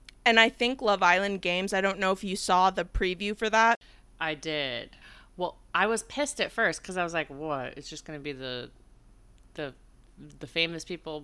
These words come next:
Speaker 2: competing against each other?" And then they're like, "No, but there is romance in it. So it's all those single people."
Speaker 1: I s-, counted off completely, too. I was literally like, "Oh, is it just gonna be, like, the dumb challenges?" And then that
Speaker 2: Yeah.
Speaker 1: preview was like, "No, they're gonna try and find romance." I was like, "Yes."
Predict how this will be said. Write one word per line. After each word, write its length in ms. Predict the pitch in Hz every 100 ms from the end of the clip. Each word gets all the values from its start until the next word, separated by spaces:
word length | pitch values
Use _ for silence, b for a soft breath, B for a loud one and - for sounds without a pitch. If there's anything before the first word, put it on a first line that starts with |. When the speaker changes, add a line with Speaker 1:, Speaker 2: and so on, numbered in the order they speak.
| -
Speaker 2:
competing 460 | 151 - 165 185
against 300 | 185 185 185
each 120 | 180 190
other?" 300 | 185 190 -
And 140 | 156
then 80 | 156
they're 120 | 160
like, 160 | 156 147
"No, 180 | 156 185
but 160 | 143
there 100 | 160
is 260 | - 170 165
romance 540 | 139 165 185 120 -
in 140 | 127 113
it. 200 | 92 -
So 260 | - - 151
it's 160 | 151
all 160 | 151 156
those 200 | 156 147
single 400 | - 185 190 139
people." 340 | 139 131 - -
Speaker 1:
I 140 | 196 220
s-, 100 | -
counted 480 | - 196 202 196
off 280 | 190 190 -
completely, 520 | - 190 - 190 202
too. 240 | 185 196 214
I 80 | 185
was 160 | 185
literally 360 | 190 185 185 180
like, 260 | 180 185 180
"Oh, 240 | 185 185 185
is 100 | 190
it 80 | 196
just 160 | 226
gonna 160 | 220 220
be, 160 | 214
like, 220 | 208 190 190
the 60 |
dumb 340 | 190 180 185 190
challenges?" 500 | 220 180 190 208 208
And 220 | 180 180
then 280 | 180 180 175
that 180 | 170 135
Speaker 2:
Yeah. 60 |
Speaker 1:
preview 280 | 123 202 185
was 160 | 180 175
like, 160 | 170
"No, 200 | 185 196
they're 160 | 180 175
gonna 180 | 185 180
try 240 | - 185
and 140 | 180 175
find 200 | 175 175
romance." 300 | 180 170 185
I 60 |
was 100 | 175
like, 240 | 180 - -
"Yes." 560 | 160 - - - -